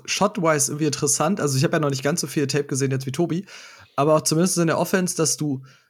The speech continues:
du hast ja jetzt nicht so wie die Jahre davor diese, diese, diese Hype-Receiver-Klassen, aber du hast dafür, was ich dieses Jahr so mitnehme, auch aus dem Twitter-Talk und alles, du hast eine sehr gesunde Breite.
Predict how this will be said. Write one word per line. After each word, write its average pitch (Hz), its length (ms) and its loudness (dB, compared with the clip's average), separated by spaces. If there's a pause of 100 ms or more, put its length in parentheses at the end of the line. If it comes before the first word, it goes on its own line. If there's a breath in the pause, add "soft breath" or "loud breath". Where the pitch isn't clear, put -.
(120)
du 135 100 0
hast 160 140 2
ja 185 60 4
jetzt 151 180 2
nicht 180 160 2
so 175 120 2
wie 151 60 2
die 147 60 -2
Jahre 151 240 4
davor 165 440 2
diese, 151 340 2
diese, 131 400 0
diese 127 380 -2
Hype-Receiver-Klassen, 208 1500 0
aber 151 200 0
du 151 120 0
hast 156 160 0
dafür, 151 380 2 (240)
was 139 160 0
ich 170 120 0
dieses 165 240 0
Jahr 151 100 2
so 147 100 0
mitnehme, 160 400 0
auch 143 120 -2
aus 135 220 0
dem 127 200 -2
Twitter-Talk 160 480 0
und - 80 -4
alles, 151 240 -2 (440 loud breath)
du 131 100 0
hast 165 160 2
eine 160 80 2
sehr 165 300 2
gesunde 156 360 2
Breite. 131 560 0